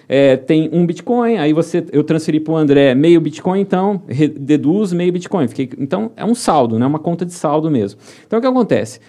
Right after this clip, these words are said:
O, o conjunto de todas as transações do Bitcoin ficam num livro razão,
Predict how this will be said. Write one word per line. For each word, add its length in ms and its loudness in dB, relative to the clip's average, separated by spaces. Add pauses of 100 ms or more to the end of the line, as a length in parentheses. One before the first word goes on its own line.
(260)
O, 600 4
o 60 0
conjunto 460 4
de 80 -2
todas 300 0
as 120 2
transações 600 0
do 60 -2
Bitcoin 500 -2
ficam 380 -6
num 120 0
livro 220 -2
razão, 540 -2